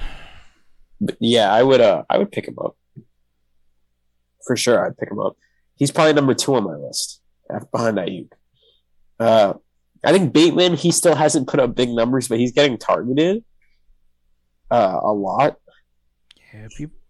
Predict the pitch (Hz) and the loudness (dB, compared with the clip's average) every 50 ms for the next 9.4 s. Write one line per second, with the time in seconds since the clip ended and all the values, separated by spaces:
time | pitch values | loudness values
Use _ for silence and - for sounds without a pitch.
0 | _ _ 262 254 220 208 - 220 208 - 247 240 220 180 135 123 139 120 92 _ | _ _ -14 -14 -14 -14 -16 -18 -16 -14 -10 -8 -8 -8 -8 -8 -10 -10 -10 _
1 | - 101 95 90 87 90 90 85 - 90 85 92 92 87 82 82 95 110 110 139 | -12 -10 -10 -10 -12 -14 -14 -14 -16 -18 -18 -18 -16 -18 -16 -14 -14 -12 -10 -10
2 | 147 135 110 107 110 - - 104 98 85 - 95 92 90 85 85 80 76 _ _ | -10 -10 -10 -12 -12 -12 -12 -14 -14 -12 -12 -12 -12 -12 -14 -16 -18 -20 _ _
3 | _ _ _ _ _ _ _ _ _ _ _ _ _ _ _ _ - 160 156 165 | _ _ _ _ _ _ _ _ _ _ _ _ _ _ _ _ -2 0 2 4
4 | 202 202 147 - 147 156 165 151 135 117 113 95 107 113 110 110 113 107 113 131 | 2 2 4 4 4 6 6 6 4 2 2 2 0 0 2 2 0 2 4 4
5 | 143 135 123 - - - 160 156 - - - 135 135 139 139 123 - - 143 131 | 4 4 2 0 -2 -2 -2 -4 -4 0 2 2 4 2 2 0 0 -4 -4 -6
6 | - - 135 131 131 123 117 - 104 - - 117 113 - - 85 71 80 - _ | -4 0 2 2 2 2 0 -2 -6 -4 -4 -4 -4 -4 -8 -12 -14 -14 -18 _
7 | - - 110 101 - - - 104 104 107 107 95 - - - _ _ _ _ _ | -12 -10 -8 -8 -8 -8 -8 -10 -10 -10 -12 -12 -14 -18 -20 _ _ _ _ _
8 | _ _ _ _ _ _ - 185 160 160 160 156 156 151 151 156 151 127 - 151 | _ _ _ _ _ _ -2 0 2 2 2 0 0 0 -2 -2 -4 -4 -2 -2
9 | 147 151 160 160 160 147 135 | 0 0 2 0 0 0 -4